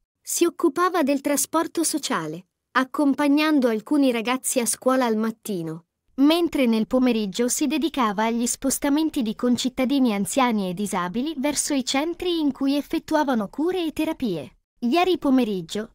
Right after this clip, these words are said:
tre novembre, stava guidando il mezzo di servizio per portare una ragazza al San Stefar di Casalbordino per una seduta di fisioterapia.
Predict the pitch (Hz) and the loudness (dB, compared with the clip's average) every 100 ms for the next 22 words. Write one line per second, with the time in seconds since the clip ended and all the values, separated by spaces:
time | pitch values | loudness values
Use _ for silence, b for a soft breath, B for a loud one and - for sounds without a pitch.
0 | _ - 311 302 233 190 180 180 214 247 | _ -2 2 4 4 0 -2 -4 -6 -10
1 | _ - - 330 330 294 349 269 254 240 | _ -14 -2 0 2 2 2 4 4 4
2 | 226 220 269 247 247 214 214 - 208 269 | 2 2 2 0 0 -2 -2 -4 -4 -4
3 | 339 - 381 - 320 302 320 - 226 185 | -4 -2 -2 -2 -4 -4 -4 -2 -2 -2
4 | 185 190 202 214 254 302 - 285 220 208 | -4 -2 -2 -2 -2 -2 -2 0 0 0
5 | 254 247 - 233 247 226 196 - 233 226 | 0 0 -2 -2 -2 -2 -4 -4 -4 -2
6 | 208 208 175 202 269 359 - 339 330 320 | -2 -2 -4 -4 -4 -4 -4 -2 0 0
7 | 302 285 226 285 359 311 - 294 285 311 | 0 0 0 0 -2 -2 0 -2 0 -2
8 | 339 330 226 165 - | -2 -4 -4 -6 -8